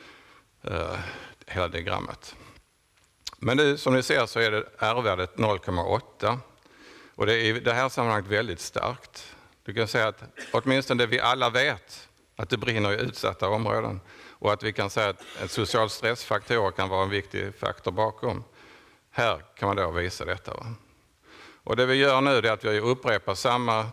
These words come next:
typ av analyser när det gäller Helsingborg och får, får ungefär precis samma samband.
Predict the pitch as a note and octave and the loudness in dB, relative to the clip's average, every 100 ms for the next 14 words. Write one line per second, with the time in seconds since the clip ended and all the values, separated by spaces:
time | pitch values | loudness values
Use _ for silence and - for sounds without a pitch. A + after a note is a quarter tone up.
0 | - A2+ G2+ G2 F#2 F#2+ G#2 F#2 - F2+ | -2 -2 2 2 2 0 0 -2 -2 -2
1 | F2 F#2+ F2+ F2 F2+ - F#2+ F#2+ A2 B2 | 0 0 -2 -4 -6 -6 -6 -2 0 0
2 | A#2+ A#2 - - F#2 - G2 - - G#2 | -2 -8 -20 -10 -8 -2 -2 -2 -4 -2
3 | F#2+ F#2+ F#2 A2 G2 F#2 - A2+ D#2+ - | 0 0 0 -2 -2 -8 -4 -4 -4 -6
4 | E2 F2 - F#2 F2+ F#2+ - G#2+ | -6 -6 -6 -6 -6 -8 -12 -14